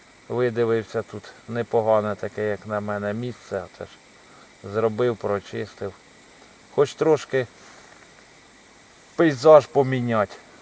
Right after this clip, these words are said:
так сказати, а то одне й те саме. Ну, все рівно, вже трошки набридло ляща ловить, хочеться хоч карася половить,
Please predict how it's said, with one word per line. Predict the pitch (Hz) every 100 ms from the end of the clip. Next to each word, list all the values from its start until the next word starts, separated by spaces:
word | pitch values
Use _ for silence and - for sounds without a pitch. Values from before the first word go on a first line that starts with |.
| -
так | 117 110
сказати, | - 117 110 110 98 - -
а | 107
то | - 123 -
одне | - 110 139 131
й |
те | - 117
саме. | - 104 98 95 - - - - - - - - - - - - - - - - - - -
Ну, | 180
все | - 185
рівно, | 139 113 107 107
вже | 131 139
трошки | 147 147 - 139
набридло | 131 101 104 95 101 101 98
ляща | 104 - 113 110
ловить, | 117 143 165 -
хочеться | 135 127 123 - 117 104 - - - - - - - - - -
хоч | 120
карася | - 139 131 113 - 135
половить, | - 127 120 113 110